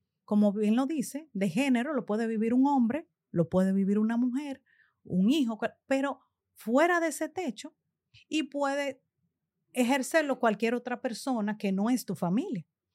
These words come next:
porque generalmente la violencia doméstica es, es realizada por alguien que es de tu entorno familiar. Y la violencia de género te la puede ap-, la puedes sufrir a través de alguien que no es tu familia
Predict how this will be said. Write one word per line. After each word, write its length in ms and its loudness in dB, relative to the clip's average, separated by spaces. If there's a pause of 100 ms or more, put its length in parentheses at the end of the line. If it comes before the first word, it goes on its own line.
(260)
porque 260 0
generalmente 580 2
la 120 2
violencia 420 0
doméstica 640 -4
es, 440 -4 (400)
es 400 2
realizada 720 0
por 180 -2
alguien 400 -2
que 220 -2
es 100 -4
de 120 -6
tu 100 -6
entorno 440 -2
familiar. 460 -8 (840)
Y 80 -10
la 120 2
violencia 420 0
de 100 -6
género 420 -6 (420)
te 100 0
la 360 0 (140)
puede 300 0
ap-, 200 -6 (360)
la 240 0
puedes 220 -2
sufrir 600 -6
a 140 0
través 300 -2
de 80 -4
alguien 280 -4
que 120 -2
no 180 -2
es 140 -6
tu 100 -12
familia 540 -6